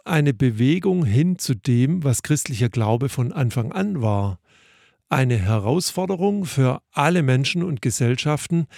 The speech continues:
weil im Evangelium die Welt und so, wie sie tickt, häufig auf den Kopf gestellt wird. Und gleichzeitig, das ist mein zweiter Gedanke, übte der christliche Glaube schon von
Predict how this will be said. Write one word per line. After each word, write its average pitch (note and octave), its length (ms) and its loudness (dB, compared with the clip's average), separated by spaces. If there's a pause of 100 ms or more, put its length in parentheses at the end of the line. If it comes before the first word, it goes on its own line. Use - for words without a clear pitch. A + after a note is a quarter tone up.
(360)
weil D#3+ 500 4 (160)
im D3+ 360 2
Evangelium D3 880 2
die A2+ 280 0
Welt D3+ 500 2
und C#3 300 -2
so, C#3 260 2
wie B2 80 2
sie A#2+ 160 -2
tickt, - 500 -4 (380)
häufig B2+ 680 2
auf C#3 180 -4
den D3 180 -4
Kopf - 380 -8
gestellt A2+ 480 -2
wird. G#2 260 -4 (460)
Und B2+ 420 2
gleichzeitig, D3+ 800 -2 (300)
das A#2+ 200 2
ist - 300 -4
mein G2+ 240 0
zweiter A#2 380 0
Gedanke, D#3 540 0 (520)
übte G3 460 2
der C#3+ 180 2
christliche C#3 540 0
Glaube B2 380 2
schon B2+ 280 0
von C#3 300 -2